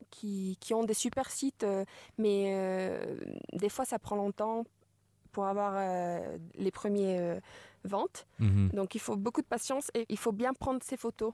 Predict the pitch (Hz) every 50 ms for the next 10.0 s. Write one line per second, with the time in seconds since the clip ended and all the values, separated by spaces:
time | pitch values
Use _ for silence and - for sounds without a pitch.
0 | - - - 220 - - - 226 214 208 208 208 208 208 208 202 202 202 196 -
1 | - - - - - - - - - - 208 202 196 190 190 190 190 - 208 202
2 | 208 208 202 - 254 254 - - - - - - _ - - - - - _ _
3 | - - 226 220 214 240 233 226 214 208 220 220 220 226 220 214 208 208 233 269
4 | 294 302 302 - - - - _ - 185 202 - - - 254 - - - - -
5 | - - 247 247 247 - - 208 202 202 196 - - - 214 214 214 220 190 190
6 | 185 185 202 208 208 - - - - - - - - - 202 202 196 190 185 180
7 | 190 190 185 185 - - - 277 320 381 - - - - - - - 208 196 202
8 | - - 208 - - 226 285 349 _ - - - - - - - 202 196 190 190
9 | 190 185 190 185 196 - 285 262 226 208 202 208 220 233 277 - - - -